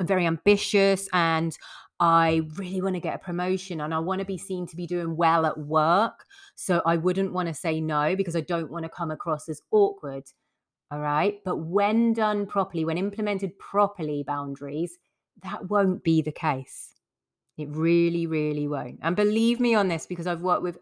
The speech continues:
so many women to help them through this. And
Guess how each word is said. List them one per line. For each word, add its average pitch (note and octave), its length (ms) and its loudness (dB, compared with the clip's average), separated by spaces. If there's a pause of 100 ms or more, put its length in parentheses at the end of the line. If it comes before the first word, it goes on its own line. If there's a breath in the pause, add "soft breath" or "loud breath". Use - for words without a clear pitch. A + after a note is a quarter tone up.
(140)
so G3 520 2
many F#3+ 300 2
women E3+ 480 -4 (460)
to E3 100 -10
help D3+ 320 0
them D3+ 140 -6
through D3 320 0
this. B2+ 260 -12
And D3+ 300 0